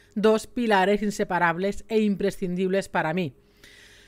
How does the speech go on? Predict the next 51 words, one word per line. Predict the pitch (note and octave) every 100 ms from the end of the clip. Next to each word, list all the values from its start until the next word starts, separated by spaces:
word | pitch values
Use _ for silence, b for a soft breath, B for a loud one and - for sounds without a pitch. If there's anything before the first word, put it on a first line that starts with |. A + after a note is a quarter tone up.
| B
Por | - G#3+
lo |
tanto, | A3 G#3 F#3+
si | - G#3+
sientes | - B3+ B3+ A3+ F#3 E3
que | F#3+
soy | G3 G#3
la | G#3+
persona | G3+ G#3+ G3
que | F3+
puede | G3 F#3
ayudarte | F#3 F#3 E3+
a | D#3
ti | F3+
y | F3
a | F3
tu | F#3+
perro, | C4+ C#4 D#4+ E4+ -
pues | F3+ -
aquí | D3+ F3
estoy | - B3 D#4 - - -
para | E3+ E3
ayudarte | E3 F#3+ G#3+ G#3 C4+
de |
diferentes | G3 G3 F3+ F3+ G3
maneras. | F#3 F3 E3+ D3+ - b b b b b b
Elige | B3 D4+ E4
la | E4+
que | C#4+
mejor | B3+ C4+ C4+
se |
adapta | C4+ B3 A3
a | G#3
ti. | D4+ B3
Tienes | A#3+ A#3 -
la | G3+
academia | F#3+ F#3+ G3 F#3
online | G#3 C#4+ E4+ E4+ D4
para | G3+ F#3+ F#3
personas | F#3+ - A3+ G#3 G#3
que | G#3
no | G#3
tienen | G3+ F#3+
mucho | G3 B3+ - G3+
tiempo | A3 A#3+ C#4+ F4 - b b b b _
y | B3+ A#3+
que | G#3 G#3+
necesitan | G3 A3 B3
hacerlo | A3 G#3+ G3+ F#3+
desde | F3 F3+
casa. | A#3+ C4+ E4+ F4+